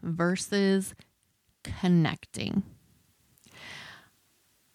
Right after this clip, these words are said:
If you've been in my stratosphere for any amount of time, you've probably heard me say, "I hate the word networking." Because networking to me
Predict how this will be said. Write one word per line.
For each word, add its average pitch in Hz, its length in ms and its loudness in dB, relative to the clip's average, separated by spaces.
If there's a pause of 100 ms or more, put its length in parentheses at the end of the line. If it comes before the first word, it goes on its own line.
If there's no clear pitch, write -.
(580)
If - 160 -2
you've 208 220 2
been 208 160 2
in 277 200 4
my 175 160 4
stratosphere 170 580 0
for - 220 -4
any 214 240 6
amount 190 260 6
of 175 100 -2
time, 170 340 -2
you've 170 220 -4
probably 247 800 2
heard 180 300 2
me 180 300 6
say, 175 640 -2 (300)
"I 170 240 2
hate 180 840 0 (240)
the 202 200 6
word 165 600 2 (640)
networking." - 680 -2 (880)
Because 190 220 0
networking 269 880 2
to - 160 0
me 175 460 4